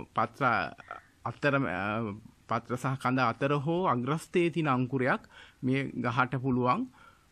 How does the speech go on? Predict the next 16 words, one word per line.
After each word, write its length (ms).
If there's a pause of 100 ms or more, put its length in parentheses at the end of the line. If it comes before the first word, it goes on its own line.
(120)
පුෂ්ප 280
අංකුරයක් 440
බවට 300
පත් 240
කරලා 380 (360)
අපිට 240
මලක් 340
දෙන. 200
ඒ 80
කියන්නේ 220
දැන් 120 (460)
අපිට 320
හිතුනොත්, 480
අ, 60
දැන් 220
අපි 280